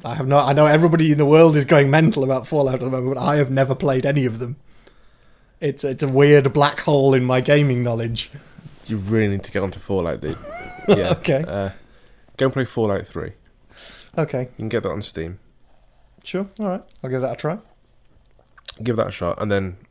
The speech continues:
Speaker 2: um, New Vegas, and then Fallout four.
Speaker 1: Okay.
Speaker 2: Eventually.
Speaker 1: I'll give it a
Speaker 2: But
Speaker 1: shot.
Speaker 2: Yeah. But The Walking Dead's f-, free on P S four.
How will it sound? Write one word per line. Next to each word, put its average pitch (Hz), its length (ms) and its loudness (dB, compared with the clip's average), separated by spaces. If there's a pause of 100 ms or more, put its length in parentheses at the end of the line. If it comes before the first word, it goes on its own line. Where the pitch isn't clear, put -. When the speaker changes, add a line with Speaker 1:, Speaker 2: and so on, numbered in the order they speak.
(360)
Speaker 2:
um, 90 280 -12 (560)
New 101 140 -4
Vegas, 87 640 -8
and 85 180 -10
then 87 220 -14 (460)
Fallout 82 300 -8
four. 92 220 -10 (440)
Speaker 1:
Okay. 180 260 -8
Speaker 2:
Eventually. 92 440 -10 (2000)
Speaker 1:
I'll 139 80 0
give - 100 0
it 147 40 0
a - 40 -2
Speaker 2:
But 135 80 -6
Speaker 1:
shot. 202 220 -6 (160)
Speaker 2:
Yeah. 139 120 -10 (640)
But 151 80 -2
The 147 60 4
Walking 143 300 2
Dead's 131 220 0
f-, - 480 -16 (580)
free 113 580 -2
on 107 160 -6
P 123 100 -8
S 113 100 -8
four. - 220 -8